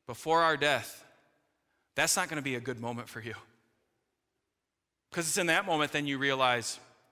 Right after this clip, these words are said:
"Oh boy, I was wrong." See, for those of us who've been saved by God's grace, we, we know it's nothing of our own doing. It's not because we're smarter than anybody else. It's because God has pricked our heart. He's,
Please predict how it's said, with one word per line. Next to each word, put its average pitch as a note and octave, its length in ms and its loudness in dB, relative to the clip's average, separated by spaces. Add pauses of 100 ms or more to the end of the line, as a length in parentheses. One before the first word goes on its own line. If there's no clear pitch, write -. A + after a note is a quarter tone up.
(680)
"Oh A#2 120 -6
boy, G2+ 260 -10 (1500)
I D3 160 -8
was B2+ 120 -8
wrong." B2+ 320 -6 (1900)
See, - 140 -6
for D3 100 -6
those D#3 220 0
of D3 80 -2
us C#3 120 0
who've C#3 120 -8
been C3 100 -4
saved D3+ 260 -2
by C#3 120 0
God's A2+ 260 -4
grace, A#2 240 -4
we, D#3 220 -6
we E3 100 -6
know D3 160 0
it's B2+ 160 -4
nothing D3 300 -4
of C3 100 -2
our B2+ 160 2
own A#2+ 140 -4
doing. D3+ 340 -2
It's B2 140 -6
not D#3 180 0
because C#3 300 -4
we're A#2 100 -10
smarter C3 540 -4
than C#3+ 100 -8
anybody C3+ 420 -8
else. B2+ 460 -20 (880)
It's - 140 -20
because B2+ 300 -10
God C3 260 0 (600)
has A#2+ 160 -10
pricked - 300 -6
our C3 120 0
heart. B2+ 340 -2
He's, A#2 260 -10